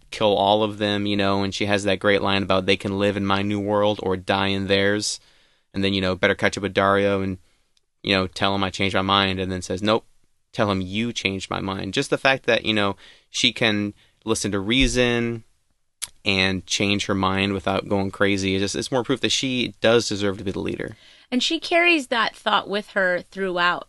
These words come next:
Speaker 2: because after the spoils of war with Drogon, she said, "You can either bend the knee or you can die. You can live in, in under my rule, or my dragon here is going to kill you."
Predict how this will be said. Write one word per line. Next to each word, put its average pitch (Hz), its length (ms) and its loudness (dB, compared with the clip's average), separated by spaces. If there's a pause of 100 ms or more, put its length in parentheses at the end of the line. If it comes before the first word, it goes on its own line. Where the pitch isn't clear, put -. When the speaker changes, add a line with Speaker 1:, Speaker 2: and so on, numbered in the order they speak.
(120)
Speaker 2:
because 185 600 -2
after 220 760 2
the 196 120 -4
spoils 185 600 -2
of 170 160 -10
war 180 520 0 (500)
with 170 200 -4
Drogon, 190 760 2
she - 260 -2
said, 180 360 2
"You 190 80 -4
can - 160 -6
either 196 200 2
bend 180 300 0
the 233 40 0
knee 190 360 -4 (120)
or 196 120 0
you 180 140 0
can 214 200 -2
die. 233 420 0
You 202 100 -2
can 185 200 0
live 175 200 0
in, 233 280 -2
in 196 360 -2 (140)
under 196 240 0
my 180 180 2
rule, 185 440 -2 (340)
or 175 420 0 (100)
my 196 360 0
dragon 190 420 0
here 160 200 -6
is 165 140 -8
going 160 260 -8
to 160 60 -10
kill 180 260 -4
you." - 300 -8